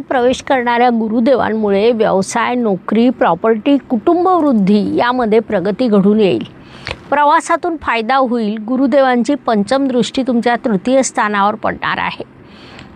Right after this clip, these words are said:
या काळात तुम्ही प्रवास कराल, ते प्रवास लाभदायक ठरतील. तुम्ही योग्य परिश्रम कराल, तुमच्या परिश्रमाची दिशा योग्य राहील,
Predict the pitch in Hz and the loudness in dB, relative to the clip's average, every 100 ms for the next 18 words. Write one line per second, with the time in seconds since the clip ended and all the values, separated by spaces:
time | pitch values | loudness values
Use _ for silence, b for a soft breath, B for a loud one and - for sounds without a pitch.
0 | 285 339 - 330 302 302 320 285 302 - | 0 2 0 0 0 -2 -4 -6 -4 0
1 | 220 233 226 - 226 208 220 254 247 233 | 2 0 -2 -4 -2 -2 -2 -2 -2 0
2 | 190 208 208 - 208 175 196 208 226 220 | 0 0 -2 -2 0 -2 -2 0 0 -2
3 | 202 214 190 220 208 196 240 262 254 247 | -2 -2 -2 -2 -2 0 2 4 4 2
4 | 247 247 320 285 233 214 254 247 240 220 | 2 0 0 0 -2 -2 -2 -2 -2 -2
5 | 190 190 B B B B 277 247 302 - | -2 -6 B B B B 0 2 0 0
6 | 233 226 - 254 254 - 302 226 202 - | -2 -2 -2 0 0 0 -2 0 0 0
7 | 285 277 226 208 233 226 180 233 208 | 2 2 0 0 0 0 -2 -4 -4